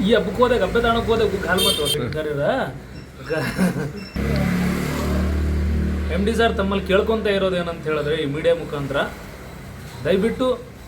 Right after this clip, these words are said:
ಇನ್ನು ಉಳಿದಂತಹ ಎಪ್ಪತ್ತು ಸಾವಿರ ಹಣವನ್ನು ಬೇಗ ನಮಗೆ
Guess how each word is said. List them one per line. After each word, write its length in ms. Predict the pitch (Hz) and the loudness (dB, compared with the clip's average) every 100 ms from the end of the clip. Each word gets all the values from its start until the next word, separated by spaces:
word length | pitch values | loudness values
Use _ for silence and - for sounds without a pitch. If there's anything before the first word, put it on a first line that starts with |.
| - - - - - 151 | -18 -18 -18 -16 -8 0
ಇನ್ನು 140 | 202 175 | 0 4
ಉಳಿದಂತಹ 500 | 214 214 202 196 190 180 147 | 4 4 2 0 0 -2 -4
ಎಪ್ಪತ್ತು 300 | - 208 196 | -4 -4 -2
ಸಾವಿರ 200 | 185 170 135 | -2 -2 -4
ಹಣವನ್ನು 420 | 175 170 160 220 - - - - - 139 | -4 -4 -4 -6 -8 -16 -18 -18 -6 2
ಬೇಗ 180 | 220 220 185 | 2 2 0
ನಮಗೆ 280 | 156 156 | -4 -4